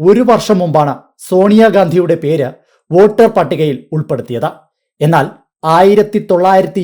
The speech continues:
എൺപത് മുതൽ ആയിരത്തി തൊള്ളായിരത്തി എൺപത്തിരണ്ട് വരെ വോട്ടർ പട്ടികയിൽ ഉൾപ്പെടുത്തിയിരുന്നുവെന്നാണ് ആരോപണം. അക്കാലത്ത് സോണിയാഗാന്ധിക്ക് ഇന്ത്യൻ പൗരത്വം ഉണ്ടായിരുന്നില്ല. വിവാദമായപ്പോൾ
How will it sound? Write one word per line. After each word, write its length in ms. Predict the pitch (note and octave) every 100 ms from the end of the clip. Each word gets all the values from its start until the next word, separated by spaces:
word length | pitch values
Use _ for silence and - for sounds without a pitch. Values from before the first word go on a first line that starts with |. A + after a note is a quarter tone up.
| E3
എൺപത് 340 | E3+ F#3+ G#3+ E3+
മുതൽ 180 | B2 A2 _ _ _ D#3+
ആയിരത്തി 500 | F3 F3 F#3+ F#3+ F#3
തൊള്ളായിരത്തി 480 | F3 E3+ F3 F3 E3+ E3
എൺപത്തിരണ്ട് 840 | D#3+ F3+ G3 G3+ G#3+ F3+ E3 G3+ G#3+
വരെ 180 | C3+ A#2+ - _ _ _
വോട്ടർ 300 | E3 G3+ A3+ A3
പട്ടികയിൽ 420 | G3+ E3 F#3+ F#3 F#3 - E3+
ഉൾപ്പെടുത്തിയിരുന്നുവെന്നാണ് 1080 | E3 - A3+ A3+ G#3+ G3 E3+ D3 D#3 C3+ C#3+ _ _ _ _ _ _ _ - C3+
ആരോപണം. 380 | D3+ D3 A#2 B2+ - _ _ _ _ _ _ -
അക്കാലത്ത് 540 | D#3 - A3 A3 D#3+ D3 - _ _ -
സോണിയാഗാന്ധിക്ക് 880 | G3+ G#3 A#3+ B3+ A3+ A3 G3+ - F#3 D#3 _ F3 F3+
ഇന്ത്യൻ 300 | G#3+ A#3+ A3
പൗരത്വം 400 | F#3+ E3+ E3 D3+ - _ C#3+
ഉണ്ടായിരുന്നില്ല. 500 | C#3 B2 G#2+ A2+ D3 - _ _ _ _ A#2+
വിവാദമായപ്പോൾ 800 | D3+ D3+ G3 G#3+ G#3 F#3 F#3+ E3